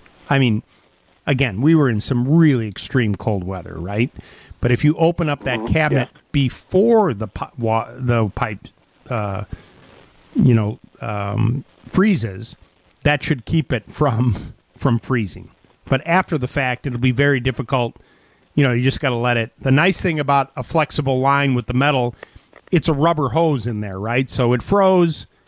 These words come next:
Speaker 1: it expanded a little bit. It, you know, no harm, no foul. You shouldn't have any leaks. Uh, had it been a,
Speaker 2: Okay.
Speaker 1: a,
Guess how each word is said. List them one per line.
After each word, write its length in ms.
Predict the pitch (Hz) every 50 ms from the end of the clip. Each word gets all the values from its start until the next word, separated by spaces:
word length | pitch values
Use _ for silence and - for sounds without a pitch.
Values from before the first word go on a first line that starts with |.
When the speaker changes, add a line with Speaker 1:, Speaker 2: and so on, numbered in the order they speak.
| _ _ _ _ -
Speaker 1:
it 120 | 143 131
expanded 580 | 135 - - - - 180 180 175 175 175 170 165
a 40 | 170
little 200 | 165 165 160 156
bit. 260 | 147 160 156 156 151 160
It, 240 | 151 120 110 127 -
you 420 | - 143 135 139 139 135 139 139
know, 120 | 135 127 120
no 160 | 127 139 143
harm, 280 | - 160 156 147 147 143
no 140 | 135 123 113
foul. 440 | - - 151 147 139 131 123 120 120
You 60 | 117
shouldn't 300 | 107 - - 147 131 123
have 160 | 127 127 123
any 160 | 117 113 110
leaks. 580 | 107 123 135 147 139 104 - - - - - - - - - - - _ _ _ _ _ _ -
Uh, 180 | - 110 107 110
had 180 | 120 131 139 135
it 100 | 127 -
been 140 | 143 131
a, 80 | 120 110
Speaker 2:
Okay. 220 | 107 - - -
Speaker 1:
a, 220 | 120 113 113 117